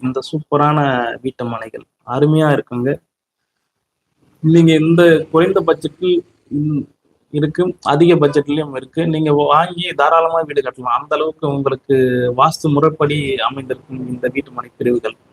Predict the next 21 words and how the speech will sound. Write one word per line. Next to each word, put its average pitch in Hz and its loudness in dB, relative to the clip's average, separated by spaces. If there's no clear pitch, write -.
ஒவ்வொரு 180 6
மனைகளும் 175 0
பார்த்து 165 0
பார்த்து 156 0
இது 143 4
நான் 131 -4
உங்களுக்கு 131 -6
வாஸ்து 151 0
பார்த்து 156 0
தான் 156 0
உங்களுக்கு 139 -10
நாங்க 131 -8
இந்த 127 -10
வீட்டு 143 -10
மனையை 139 -8
அமைத்திருக்கோம். 131 -4
அந்த 139 2
அளவுக்கு 160 0
தெள்ள 143 -2
தெளிவாக 139 -2
இருக்கும். 151 -8